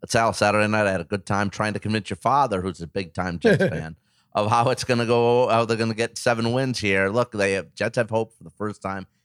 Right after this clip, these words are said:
Speaker 1: in a long time. New coach, new quarterback, new attitude for Gotham Green. I, I listen, th-, we're finally gonna show, and I've, I've, I've pretty much shown it already, but no one has officially said where I was right about Sam Darnold.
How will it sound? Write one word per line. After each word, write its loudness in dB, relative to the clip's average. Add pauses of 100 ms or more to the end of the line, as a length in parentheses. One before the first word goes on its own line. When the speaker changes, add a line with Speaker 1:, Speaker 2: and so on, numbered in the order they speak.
(140)
Speaker 1:
in 2
a 2
long 2
time. -6
New 2
coach, -2 (240)
new 0
quarterback, 0 (220)
new 2
attitude -2 (340)
for 2
Gotham -2
Green. 2
I, 0
I -2
listen, -2 (120)
th-, -6
we're -2
finally 0
gonna 2
show, 2
and 0
I've, 0
I've, -2
I've -2
pretty -2
much 0
shown 2
it 4
already, 2
but -6
no 0
one -4 (320)
has -6
officially 0
said 0
where 0 (320)
I 2
was 0
right 4
about 0
Sam 2
Darnold. 0